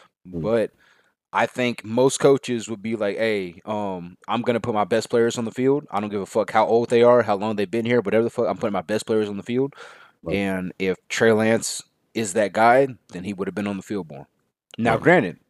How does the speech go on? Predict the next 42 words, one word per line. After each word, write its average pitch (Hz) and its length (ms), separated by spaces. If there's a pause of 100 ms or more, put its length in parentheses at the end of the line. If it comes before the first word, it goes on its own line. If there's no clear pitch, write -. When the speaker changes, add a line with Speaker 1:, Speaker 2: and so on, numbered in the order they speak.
(120)
Speaker 2:
that 107 120
was 113 140
last 156 340
year. 85 160
This 113 220
is 110 140
a 107 40
new 131 200
year. 156 320 (240)
Maybe 107 260
he's 110 180
grown, 135 520
shown 123 360
more 123 200
things. 147 500 (360)
So 110 260
we'll 127 300
see. 170 400 (280)
But 101 320 (220)
I, 117 500
I'm, 123 240
I'm 139 200
gonna 131 220
be 127 160
one 123 160
of 120 60
those 113 180
people 113 240
that's 107 140
gonna 110 160
be 107 80
late 104 260
on 101 140
Trey 95 160
Lance. 78 380
I, 90 280
I'm, 95 140
I 98 140
don't 101 160
believe 92 380
that 85 160
he's 92 300